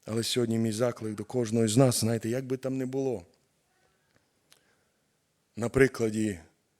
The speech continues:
того, що зробили перші люди, і того, що нам не треба робити, це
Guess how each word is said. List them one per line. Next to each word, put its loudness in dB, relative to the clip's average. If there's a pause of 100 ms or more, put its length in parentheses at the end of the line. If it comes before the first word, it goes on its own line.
(220)
того, 2
що 0
зробили 2
перші -2
люди, -2
і 0
того, -2
що -2
нам 4
не 2
треба -4
робити, 0
це -6